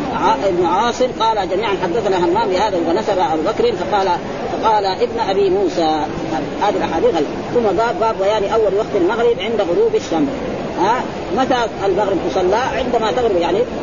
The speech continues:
تتوارى في الحجاب، كانت في السماء فسقطت، خلاص. ها؟ آه، و-، فلا، يعني، وهذا تقدم لنا أحاديث أن للمغرب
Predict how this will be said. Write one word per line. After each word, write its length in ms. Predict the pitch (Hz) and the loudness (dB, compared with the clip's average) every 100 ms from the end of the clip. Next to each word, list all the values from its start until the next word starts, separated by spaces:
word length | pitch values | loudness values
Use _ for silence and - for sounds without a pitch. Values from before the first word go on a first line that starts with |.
| - | -4
تتوارى 380 | 202 208 254 247 | 0 2 2 0
في 60 | 202 | -2
الحجاب، 300 | 180 165 160 - | -2 -2 -2 0
كانت 220 | 403 - | 0 0
في 60 | 180 | -2
السماء 420 | - 185 269 285 - | 0 2 2 0 -2
فسقطت، 480 | 208 190 180 160 - 170 156 139 208 | -2 -2 -2 -2 -2 -2 -4 -4 -2
خلاص. 220 | 196 196 165 - | 0 -2 -4 -4
ها؟ 240 | 196 262 254 - - 196 | 0 0 0 -4 -4 0
آه، 180 | 196 180 - - - | 0 0 -4 -8 -4
و-، 280 | 196 165 - | -4 -4 -2
فلا، 220 | 180 160 131 - - - - | 0 0 -2 -6 -8 -8 -4
يعني، 200 | 180 190 | 0 2
وهذا 460 | 196 240 226 262 262 - - | 4 2 2 0 -2 -6 -4
تقدم 400 | 208 254 247 240 | -2 0 0 0
لنا 100 | 254 | 0
أحاديث 520 | 220 190 196 254 269 | -2 -2 0 0 0
أن 60 | 226 208 196 | 0 2 0
للمغرب 380 | 190 233 226 | 0 2 0